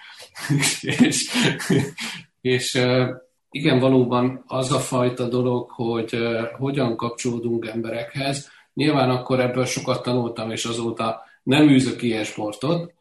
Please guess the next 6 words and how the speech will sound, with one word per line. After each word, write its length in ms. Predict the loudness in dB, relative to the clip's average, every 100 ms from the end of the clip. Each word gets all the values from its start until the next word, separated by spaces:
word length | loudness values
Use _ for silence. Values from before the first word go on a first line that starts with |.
| _ -20 -18
de 560 | -6 0 4 2 0 -14 _
kijöttünk 580 | 2 4 4 2 0 0
ebből 320 | -2 -2 -2
egyébként 560 | 0 -2 -6 -4 -4 -4
szépen, 540 | -4 -2 -2 -4 -2
mert 360 | 0 -2 -8